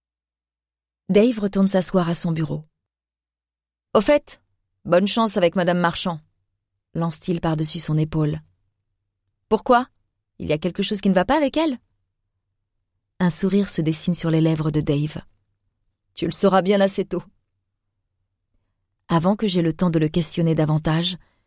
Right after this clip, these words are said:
la sonnerie de son téléphone retentit et le voilà qui discute avec un client. Les maisons de Maple Drive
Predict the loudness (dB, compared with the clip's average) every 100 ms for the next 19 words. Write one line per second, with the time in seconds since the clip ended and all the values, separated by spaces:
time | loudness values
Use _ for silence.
0 | _ _ _ -6 0 2 2 2 2 0
1 | 0 -2 0 0 0 0 0 0 0 -2
2 | -4 -12 -14 _ _ 0 4 4 4 2
3 | 0 -4 -8 -8 -8 -4 -4 -4 -6 -8
4 | -10 -10 -14 _ _ _ _ _ _ _
5 | _ 0 4 4 4 2 4 2 2 0
6 | 0 0 0 -2